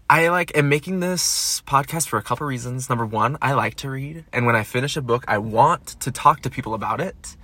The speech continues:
But I don't, I don't, like, have, like, a, like, a bookworm friend. I don't have one person to go to, to just, like, chat their ear off about the books. And when I do find somebody that, like, has read a book that I've read or, um,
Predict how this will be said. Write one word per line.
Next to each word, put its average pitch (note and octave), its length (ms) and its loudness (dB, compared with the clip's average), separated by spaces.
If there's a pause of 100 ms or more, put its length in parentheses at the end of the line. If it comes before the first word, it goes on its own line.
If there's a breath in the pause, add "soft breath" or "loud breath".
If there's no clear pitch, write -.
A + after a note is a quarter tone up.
(580 loud breath)
But D#3+ 480 6 (400)
I C#3 160 8
don't, D3+ 160 4
I D3 80 4
don't, D3 180 2
like, C3+ 200 2
have, A#2+ 400 4
like, A2+ 200 -4
a, A2+ 220 -2
like, A2+ 160 -4
a A2+ 60 -2
bookworm A2 600 0
friend. A2 320 -6
I A#2+ 60 -4
don't A2+ 340 -2
have A2+ 220 -4
one G#2+ 260 -6
person G#2+ 320 -10
to G#2+ 60 -8
go G#2 160 -8
to, - 180 -14
to A#2+ 100 -12
just, - 220 -8
like, G2+ 120 -12
chat - 200 -10
their - 180 -14
ear G#2+ 160 -10
off C3 360 -4
about - 760 -6 (380)
the A2+ 140 -4
books. A#2 540 -8 (380 loud breath)
And D3 140 6
when D3+ 80 8
I D3 80 6
do C#3 260 6
find D3 300 2
somebody E3+ 380 0
that, D3 140 0
like, A2+ 200 -4
has A#2 260 -4
read A2+ 340 0
a C#3+ 60 2
book C#3 300 -2
that C3+ 100 -6
I've C3 220 -4
read A#2+ 400 -2
or, G#2+ 460 -4 (180)
um, C#2 520 -4